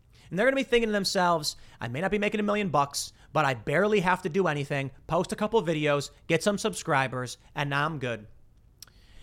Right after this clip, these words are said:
You know why I think this? Because I, I, I've known a handful of people, women, who were working normal jobs.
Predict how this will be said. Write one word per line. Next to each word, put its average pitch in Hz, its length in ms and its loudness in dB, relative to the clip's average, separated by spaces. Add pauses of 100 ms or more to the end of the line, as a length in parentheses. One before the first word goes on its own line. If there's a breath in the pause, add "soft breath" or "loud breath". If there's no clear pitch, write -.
(160 soft breath)
You - 100 2
know 262 100 10
why 254 140 10
I 240 40 8
think 233 240 4
this? 254 140 2
Because 180 340 4
I, 233 260 6
I, 226 260 6
I've 196 220 6
known 180 240 4
a 135 40 2
handful 151 340 0
of - 100 -10
people, 180 400 -2 (520)
women, 147 320 0 (920)
who 170 280 4
were 156 120 0
working 175 260 2
normal 180 240 -2
jobs. 127 480 -6